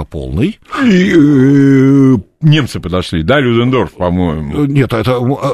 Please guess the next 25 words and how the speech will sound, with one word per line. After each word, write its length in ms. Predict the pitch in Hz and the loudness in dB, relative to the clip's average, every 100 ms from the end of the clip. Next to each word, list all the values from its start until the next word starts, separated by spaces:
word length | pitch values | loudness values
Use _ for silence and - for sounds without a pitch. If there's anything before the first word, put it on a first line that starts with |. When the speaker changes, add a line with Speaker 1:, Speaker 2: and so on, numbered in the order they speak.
| - - | -8 -2
Speaker 1:
э, 80 | 123 | 0
Юго-Западный 480 | 151 165 214 165 | 2 2 0 0
фронт 180 | 160 254 | 0 0
действует 300 | 208 196 156 | 0 -2 -4
против 220 | 185 180 | -4 -2
австрийцев. 580 | 170 - 156 - - - _ - | -4 -2 -2 -4 -10 -20 _ 2
Speaker 2:
Нет, 340 | 135 120 - - | 4 2 -2 -4
а 300 | 107 113 113 | 0 2 0
спасли-то 640 | - - 123 - 170 165 | -2 -2 -2 -2 -2 -2
Speaker 1:
Ну, 60 | 117 | -4
Speaker 2:
положение 420 | 110 110 123 156 | -2 0 2 2
Speaker 1:
спасли, 260 | 147 113 92 | 2 2 2
коне-, 220 | 160 147 | 0 0
ну, 100 | 131 | -2
конечно, 320 | - 131 135 | -2 2 2
Speaker 2:
немцы. 300 | 135 113 107 143 147 143 | 2 0 -4 -10 -8 -2
Speaker 1:
да. 120 | 151 | 0
Да-да, 500 | 120 - 113 135 156 | 0 -4 -10 -8 -4
с, 40 | |
с 220 | 156 147 | -2 -2
большим 420 | 120 165 175 185 139 | 0 0 0 0 0
трудом 600 | 127 127 123 208 208 175 - - | 2 2 2 2 0 -2 -12 -10
пришлось 360 | 139 - 170 - | -8 -2 -2 0
перекидывать 680 | 147 131 - 120 113 101 | 0 0 0 0 0 0
войска, 720 | 107 117 - - 170 185 170 | 0 0 0 0 2 2 0